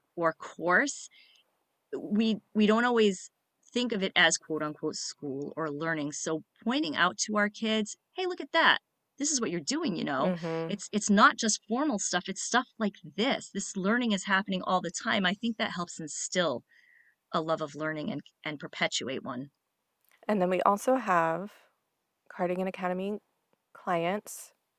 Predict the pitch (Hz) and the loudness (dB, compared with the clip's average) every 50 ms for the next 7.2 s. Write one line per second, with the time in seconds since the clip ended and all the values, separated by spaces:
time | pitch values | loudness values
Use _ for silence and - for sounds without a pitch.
0 | _ _ _ _ _ _ _ - - 202 185 - 165 165 165 202 226 240 - - | _ _ _ _ _ _ _ -4 -4 -4 -2 -2 -4 -2 -2 -2 -4 -4 -6 -10
1 | - - _ _ _ _ _ _ _ _ _ _ - - 196 185 - 196 214 240 | -12 -14 _ _ _ _ _ _ _ _ _ _ -2 -2 -2 0 0 0 4 4
2 | 233 226 214 202 196 185 - 180 180 180 - 208 226 220 - 170 - - - - | 4 4 6 2 0 2 4 2 2 2 2 -6 -6 -2 -2 -2 0 2 2 0
3 | 180 226 - _ _ _ - - - _ _ _ - _ - 214 196 190 190 226 | 0 0 -2 _ _ _ -20 -20 -20 _ _ _ -18 _ 2 2 4 4 4 2
4 | - - - - - - - - - 233 220 220 196 247 220 202 - - 220 208 | -2 -10 -20 -20 -20 -16 -4 4 8 10 10 12 12 12 10 8 8 8 8 8
5 | 208 - - 202 190 185 185 185 180 180 185 185 190 - _ _ _ _ _ _ | 8 6 6 6 8 8 10 8 8 8 8 6 4 0 _ _ _ _ _ _
6 | _ _ _ _ _ _ _ _ _ _ _ _ _ _ _ _ - 180 185 190 | _ _ _ _ _ _ _ _ _ _ _ _ _ _ _ _ -12 -12 -8 -6
7 | 214 214 214 208 | -4 -4 -4 -6